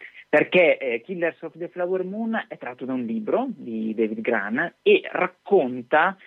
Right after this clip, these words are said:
eh, della nazione Osage, una, eh, un territorio, eh, si dice nel film, benedetto da Dio. Benedetto da Dio perché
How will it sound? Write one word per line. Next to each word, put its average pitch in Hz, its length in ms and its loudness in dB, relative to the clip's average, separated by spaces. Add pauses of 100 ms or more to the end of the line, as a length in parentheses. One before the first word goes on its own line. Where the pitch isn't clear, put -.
(240)
eh, 151 220 0
della 165 220 0
nazione 139 440 -4
Osage, 110 480 -6 (120)
una, 107 600 -6 (240)
eh, 104 300 -10
un 107 240 -10
territorio, 117 920 4
eh, 104 400 -16 (500)
si 117 80 -8
dice 110 240 -10
nel 120 160 -2
film, 127 320 -4
benedetto 120 640 0
da 110 140 -2
Dio. 104 420 -8 (340)
Benedetto 185 440 4
da 214 140 4
Dio 190 220 2
perché 170 440 -2